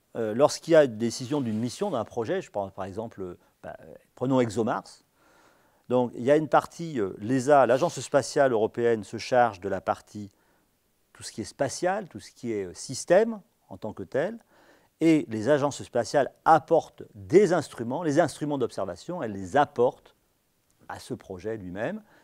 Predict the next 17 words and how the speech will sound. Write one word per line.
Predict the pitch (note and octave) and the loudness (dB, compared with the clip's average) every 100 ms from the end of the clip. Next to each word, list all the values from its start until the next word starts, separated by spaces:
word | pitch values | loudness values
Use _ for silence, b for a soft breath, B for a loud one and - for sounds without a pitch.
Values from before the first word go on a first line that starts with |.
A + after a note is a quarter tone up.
| b | b
et | A#2+ | -6
chaque, | A2 F3 - - | 4 4 2 -8
dans | - G#2 | -14 -4
chaque | D3 B2 | -4 -2
agence, | G#2 D3 F#3+ - _ | -4 -4 -6 -10 _
chaque | - C3+ A#2+ - | -2 0 0 -4
instrument | C3+ - - A#2 | -10 -10 -10 -10
devient | C#3 G2 B2 | -8 -8 -8
un | |
projet | G#2+ G2+ A#2+ | -8 -10 -10
en | A#2 F#2+ | -12 -14
lui-même. | F2+ F2 _ _ _ _ _ | -18 -20 _ _ _ _ _
D'accord ? | - B2+ D3 b b | -8 -6 -6 b b
Donc | - | -8
nous, | B2+ C#3+ | -4 2
par | G#2 | 2
exemple, | G2 G#2 D3+ G#3+ | 0 0 0 -2